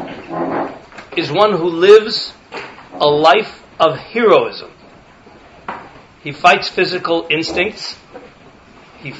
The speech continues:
he overcomes egocentric intellect. He resists societal pressures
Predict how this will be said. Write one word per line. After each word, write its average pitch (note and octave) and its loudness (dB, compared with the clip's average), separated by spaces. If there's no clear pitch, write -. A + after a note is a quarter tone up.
he C#3+ -4
overcomes E3+ 0
egocentric D#3+ -2
intellect. F#3 -2
He D3 -2
resists - -2
societal E3 4
pressures G3 0